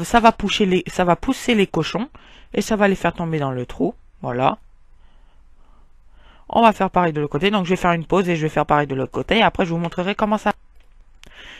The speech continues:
Donc, euh, nous revoilà. Alors, je me suis trompé. C'est juste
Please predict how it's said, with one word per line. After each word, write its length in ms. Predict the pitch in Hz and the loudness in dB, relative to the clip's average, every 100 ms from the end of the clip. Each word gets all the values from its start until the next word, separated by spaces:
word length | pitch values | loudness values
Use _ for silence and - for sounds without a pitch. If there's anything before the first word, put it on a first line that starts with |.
| - | -8
Donc, 240 | 160 170 180 | 0 0 2
euh, 80 | 190 | 4
nous 200 | 247 240 | 6 6
revoilà. 300 | 214 202 269 | 6 8 8
Alors, 200 | - 190 | 6 2
je 120 | 170 254 | 2 4
me 160 | 277 | 4
suis 160 | - - | 2 -4
trompé. 380 | - 185 226 254 | -4 2 4 4
C'est 180 | - | 2
juste 320 | 180 254 - | 2 2 -2